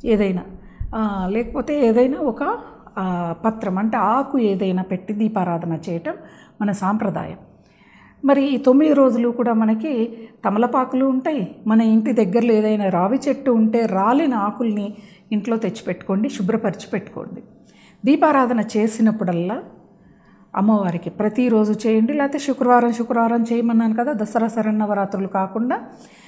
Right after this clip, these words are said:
ఈ ఆకుల మీద దీపం, ఒకరోజు తమలపాకు మీద, అంటే ఆ దీపానికి సపోర్టుగా కింద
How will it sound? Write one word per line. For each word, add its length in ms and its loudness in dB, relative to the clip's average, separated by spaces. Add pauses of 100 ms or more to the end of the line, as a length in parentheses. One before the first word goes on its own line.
(220)
ఈ 340 4
ఆకుల 360 4
మీద 220 2
దీపం, 380 -2 (160)
ఒకరోజు 360 2
తమలపాకు 580 0
మీద, 220 -2 (420)
అంటే 440 0 (400)
ఆ 200 0
దీపానికి 520 0
సపోర్టుగా 500 0
కింద 300 0